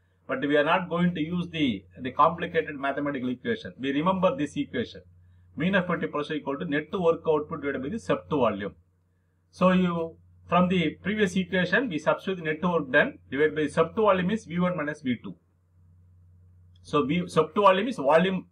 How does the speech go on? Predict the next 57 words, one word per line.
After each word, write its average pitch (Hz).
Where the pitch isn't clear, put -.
volume 170
between 170
T 202
D 196
C 180
and 175
B 143
D 139
C. -
So 170
this 160
V 180
one 185
minus 165
V 160
two 160
is 151
the 208
sub -
to 170
volume, 151
and 131
simplifying, 196
we 143
will 139
get 180
mean 180
effective 175
pressure 143
equal 135
to 185
P 180
one 190
into 170
R 151
into 135
R 156
P 175
minus 147
one 220
into 127
R 143
to 156
the 147
power 139
gamma 127
minus 127
one 196
divided 135
by 127
gamma 156
minus 151
one 147
into 135
R 120
minus 185
one. -